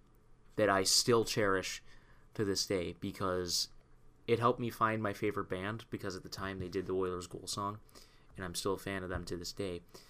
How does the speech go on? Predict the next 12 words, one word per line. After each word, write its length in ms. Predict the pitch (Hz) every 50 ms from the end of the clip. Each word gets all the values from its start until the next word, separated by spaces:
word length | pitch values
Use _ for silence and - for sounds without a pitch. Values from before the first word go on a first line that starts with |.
| - - - - - - - - - - - - - - -
And 1040 | 113 107 101 98 98 95 95 95 95 92 95 92 92 92 92 90 87 - - - - - - - - - - - - - - - - - - - - - - - - - - - - - - -
I, 100 | - - - - 135 139 - - - -
just 260 | - 185 180 - -
the 80 | 143
players 640 | - - - 123 120 113 107 101 95 92 - - - - - -
that 120 | 95 92
I 80 | 90 87 85 87
had. 280 | 87 87 87 87 - - -
Uh, 440 | 98 95 92 92 92 92 92 90 87 - - - - - - - - - - - - - - - - - -
I 80 | 127 131
drafted 440 | 123 - 131 123 123 127 - 143 131
McDavid, 500 | 123 104 - 117 107 107 98 95 90 90